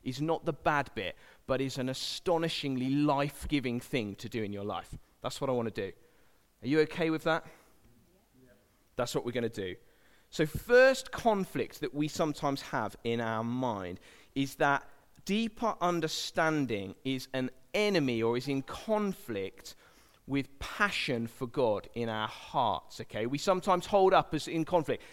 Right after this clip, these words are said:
head versus heart, right?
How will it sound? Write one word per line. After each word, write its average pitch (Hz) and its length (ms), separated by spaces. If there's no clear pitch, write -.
head 156 600
versus 135 380
heart, - 760
right? 127 300